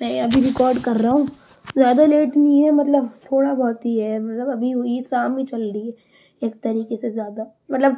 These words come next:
थोड़ी बहुत रात है। ये देख सकते हैं guys, ये है हमारी घड़ी। मेरे को तो guys ये बड़ी अच्छी लगी घड़ी। ये देखो, इसमें जो ये, ये है band, जिससे हम ऐसे बांध सकते हैं, ऐसे अपने हाथ में ऐसे बांध सकते हैं घड़ी, ये ऐसे।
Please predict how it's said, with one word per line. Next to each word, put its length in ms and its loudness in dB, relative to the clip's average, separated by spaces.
थोड़ी 160 0
बहुत 220 -4
रात 220 -6
है। 100 0
ये 140 2
देख 200 0
सकते 280 0
हैं 100 6
guys, 240 4
ये 220 6
है 100 6
हमारी 320 2
घड़ी। 480 8
मेरे 140 6
को 120 2
तो 120 2
guys 220 4
ये 80 2
बड़ी 220 2
अच्छी 240 -4
लगी 260 0
घड़ी। 260 2
ये 180 2
देखो, 300 0
इसमें 360 2
जो 100 6
ये, 300 4
ये 340 4
है 180 8
band, 480 4
जिससे 260 0
हम 140 2
ऐसे 200 2
बांध 280 -2
सकते 280 -4
हैं, 80 2
ऐसे 220 2
अपने 240 0
हाथ 300 -4
में 140 -4
ऐसे 220 -4
बांध 280 0
सकते 260 -10
हैं 100 -4
घड़ी, 160 -2
ये 260 -2
ऐसे। 300 -4